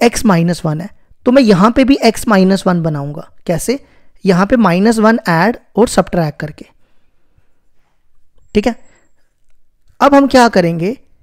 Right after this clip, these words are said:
यहाँ पर ना ए क्यूब माइनस बी क्यूब लगाएंगे। वन को मैं लिख सकता हूँ वन का क्यूब, लिख सकते हैं ना। तो देखो मैं यहाँ पे फॉर्मूला लिख देता हूँ, ए क्यूब माइनस बी क्यूब,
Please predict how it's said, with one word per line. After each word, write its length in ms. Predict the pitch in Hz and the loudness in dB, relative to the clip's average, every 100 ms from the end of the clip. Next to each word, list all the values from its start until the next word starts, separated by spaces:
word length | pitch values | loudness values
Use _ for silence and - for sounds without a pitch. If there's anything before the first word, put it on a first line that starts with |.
| _ - - _ - | _ -20 -20 _ -10
यहाँ 360 | 165 196 185 262 262 | 0 2 4 2 4
पर 100 | 202 | 2
ना 180 | 208 247 - | 4 0 2
ए 160 | 220 214 - | 4 4 4
क्यूब 200 | 262 262 | 2 4
माइनस 420 | 202 180 196 214 | 4 4 2 2
बी 200 | 170 190 | 2 0
क्यूब 200 | 151 190 | 2 0
लगाएंगे। 400 | 160 151 156 160 | 0 -2 -6 -8
वन 320 | 160 190 226 | -2 2 2
को 160 | 240 262 | 2 2
मैं 120 | 262 | 2
लिख 120 | 220 | 0
सकता 200 | - 262 | -4 -2
हूँ 80 | 320 | 0
वन 180 | 214 196 | 2 0
का 140 | 233 | 0
क्यूब, 240 | 233 247 294 - _ - _ _ - | -2 -4 -8 -12 _ -20 _ _ -10
लिख 120 | 185 | -10
सकते 240 | - 226 202 | -8 -10 -8
हैं 60 | |
ना। 100 | 214 - _ _ _ _ _ - | -8 -12 _ _ _ _ _ -4
तो 80 | 208 | 0
देखो 200 | 185 214 | 2 2
मैं 80 | |
यहाँ 120 | 214 190 | 0 0
पे 100 | - | -2
फॉर्मूला 300 | 185 180 214 | -2 -2 -2
लिख 160 | 160 - | -6 -8
देता 200 | 156 214 | -10 -10
हूँ, 60 | - - _ _ _ _ | -14 -20 _ _ _ _
ए 160 | 208 214 | 2 2
क्यूब 320 | 190 262 302 | 4 0 2
माइनस 480 | 254 185 185 247 302 175 | 2 2 2 -2 -4 0
बी 180 | 185 | 0
क्यूब, 280 | 151 185 156 | 0 -6 -10